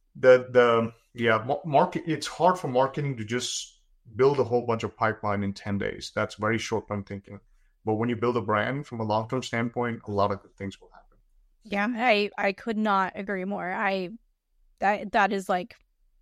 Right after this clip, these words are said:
Speaker 2: my, my, my song of the century, my motto. I have so many mottos, but, um, you know, I think to me, it sounds like the question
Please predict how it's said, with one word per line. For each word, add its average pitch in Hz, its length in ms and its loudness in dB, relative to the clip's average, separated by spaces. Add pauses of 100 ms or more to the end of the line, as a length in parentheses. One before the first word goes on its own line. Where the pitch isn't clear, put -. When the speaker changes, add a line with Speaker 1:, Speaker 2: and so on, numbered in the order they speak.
(240)
Speaker 2:
my, 202 540 2 (320)
my, 202 420 0 (340)
my 202 200 0
song 190 360 -2
of 208 80 -2
the 180 80 -8
century, 247 280 -2
my 190 140 0
motto. 180 400 -4 (400)
I 240 60 0
have 233 120 4
so 311 100 2
many 285 180 2
mottos, 175 380 -4
but, 262 280 4 (460)
um, 247 560 4 (220)
you 254 120 -2
know, 240 300 2
I 240 140 2
think 311 360 -6 (460)
to - 100 -4
me, 294 220 0
it 233 140 -4
sounds 226 280 2
like 220 160 0
the 220 80 -4
question 226 720 -2